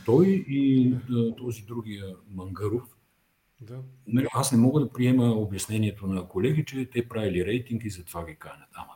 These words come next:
Speaker 1: това е, нали, тук е въпрос на здравна криза.
Speaker 2: Чувал съм го това обяснение. И аз съм го чувал, така е.
Speaker 1: Така е.
Speaker 2: Съгласен
Speaker 1: Ама
Speaker 2: съм с теб.
Speaker 1: това е въпрос на много животи. Тук не става дума за да качиш с един процент, а, рейтинга и там рейтинг точките на рекламодателите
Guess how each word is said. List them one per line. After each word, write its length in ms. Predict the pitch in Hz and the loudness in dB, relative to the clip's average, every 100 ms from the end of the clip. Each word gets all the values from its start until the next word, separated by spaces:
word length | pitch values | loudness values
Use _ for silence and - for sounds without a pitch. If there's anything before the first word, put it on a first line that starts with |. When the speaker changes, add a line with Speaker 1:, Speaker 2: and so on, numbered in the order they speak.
| - | -20
Speaker 1:
това 220 | - 143 | -10 -8
е, 80 | 160 - _ _ _ _ _ _ - | -8 -12 _ _ _ _ _ _ -6
нали, 140 | 147 - | -6 -4
тук 160 | 156 | -2
е 120 | 160 107 | 0 0
въпрос 380 | 85 110 123 | -2 -6 -6
на 320 | 131 120 110 80 | -2 0 0 -4
здравна 480 | - 90 101 120 | -6 -6 0 0
криза. 160 | 120 117 | 2 0
Speaker 2:
Чувал 160 | 170 147 | 2 0
съм 200 | 147 135 | -2 -2
го 100 | 127 | -2
това 160 | 139 | -4
обяснение. 480 | 127 117 135 123 117 117 | -2 -2 -4 -8 -10 -8
И 100 | 135 | -4
аз 140 | 151 | -4
съм 100 | 139 | -6
го 80 | 117 | -10
чувал, 280 | 113 127 107 - | -10 -12 -14 -14
така 160 | - 127 | -12 -12
е. 140 | 101 - | -12 -18
Speaker 1:
Така 180 | - 110 | -8 -4
е. 100 | 151 | -4
Speaker 2:
Съгласен 280 | 131 135 85 | -4 -8 -6
Speaker 1:
Ама 80 | 87 | -8
Speaker 2:
съм 140 | 117 | -6
с 40 | |
теб. 180 | 95 90 - - | -6 -4 -8 -2
Speaker 1:
това 120 | 180 | 0
е 40 | |
въпрос 380 | 151 - 143 156 | 0 0 0 2
на 80 | 143 | 4
много 320 | 127 143 143 | 4 4 2
животи. 480 | 127 120 120 117 - | 2 2 0 0 -10
Тук 240 | - 104 139 | -14 -4 -2
не 60 | |
става 280 | 110 135 147 | -2 0 0
дума 220 | 151 160 | 2 0
за 180 | 131 131 | 0 0
да 260 | 127 123 123 _ _ _ | 0 -2 -4 _ _ _
качиш 420 | 113 - 127 - | -6 -4 -4 -4
с 180 | 113 - | -4 -2
един 240 | 104 110 | 0 0
процент, 600 | 110 95 - 101 98 - | -2 -8 -4 -2 -2 -4
а, 380 | 98 92 90 85 82 78 80 - | -2 -2 -2 -4 -8 -12 -16 -12
рейтинга 680 | 92 95 98 - 87 117 135 | -4 -2 -2 -4 -4 -2 0
и 100 | 123 | 0
там 200 | - 107 | -2 -4
рейтинг 400 | 98 104 - 92 - | -2 -2 -4 -8 -6
точките 440 | 95 - 87 90 | -8 -8 -12 -8
на 240 | 87 85 | -6 -8
рекламодателите 920 | 85 - 87 85 95 92 90 82 - | -14 -12 -10 -8 -10 -10 -12 -12 -16